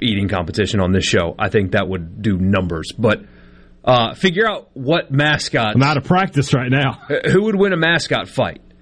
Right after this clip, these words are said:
Speaker 1: And not a battle royale, because, like, the, the Auburn Eagle could just
Speaker 2: I mean,
Speaker 1: fly
Speaker 2: Mike Leach
Speaker 1: above
Speaker 2: has
Speaker 1: and
Speaker 2: already
Speaker 1: watch
Speaker 2: done
Speaker 1: everybody.
Speaker 2: this, you know?
Speaker 1: Right, but we've
Speaker 2: Yeah.
Speaker 1: gotta do it for the S E C. Who? And, and it'll have to be one-on-one. So, again, the Auburn Eagle can't just fly above everybody else while they fight to the death and then he swoops down and he wins.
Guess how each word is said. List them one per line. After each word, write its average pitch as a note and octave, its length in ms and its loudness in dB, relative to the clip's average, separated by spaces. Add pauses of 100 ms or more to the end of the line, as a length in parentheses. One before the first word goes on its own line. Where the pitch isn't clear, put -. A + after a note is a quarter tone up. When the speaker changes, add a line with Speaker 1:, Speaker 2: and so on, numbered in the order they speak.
(220)
Speaker 1:
And E3 160 4
not C4 200 2
a D4 40 0
battle G#3+ 400 0
royale, D#3 760 2
because, E3+ 320 2
like, E3 220 0
the, C#3+ 260 2
the C#3 80 4
Auburn D#3+ 400 2
Eagle D#3 260 2
could C3+ 140 -4
just C3+ 140 2
Speaker 2:
I - 20 4
mean, F3 80 4
Speaker 1:
fly D#3+ 200 2
Speaker 2:
Mike - 80 -2
Leach - 100 2
Speaker 1:
above D#3+ 100 0
Speaker 2:
has E3 100 0
Speaker 1:
and F#3 40 2
Speaker 2:
already - 160 2
Speaker 1:
watch C3 80 2
Speaker 2:
done F3+ 160 2
Speaker 1:
everybody. A#2 300 0
Speaker 2:
this, - 180 -6
you A2 80 2
know? A#2+ 160 0 (240)
Speaker 1:
Right, B2 280 0
but B2 200 -8
we've D#3 180 4
Speaker 2:
Yeah. - 80 2
Speaker 1:
gotta G3 140 2
do G#3 80 2
it G3+ 80 -2
for F#3 80 -6
the E3+ 140 2
S E3 140 -2
E D#3 80 -2
C. A2+ 320 -6 (380)
Who? G#3+ 480 2 (320)
And, F3 120 2
and F3 180 2
it'll E3+ 120 4
have F#3 120 0
to E3 80 -4
be E3+ 80 2
one-on-one. E3 720 2 (440)
So, D3+ 440 0
again, D3+ 320 0
the C3 100 2
Auburn F#3+ 300 2
Eagle G3+ 220 2
can't F3 180 0
just D3+ 160 -6
fly E3+ 180 2
above D#3+ 220 2
everybody D3+ 400 2
else C#3+ 160 0
while B2 80 -2
they C3+ 100 2
fight C#3 280 0
to B2 40 -6
the A2+ 80 -2
death A#2+ 260 0
and A#2 140 0
then A2+ 80 2
he G#2+ 60 0
swoops C3 300 0
down A#2 260 2
and G#2 80 -2
he A2 100 -2
wins. G2 560 0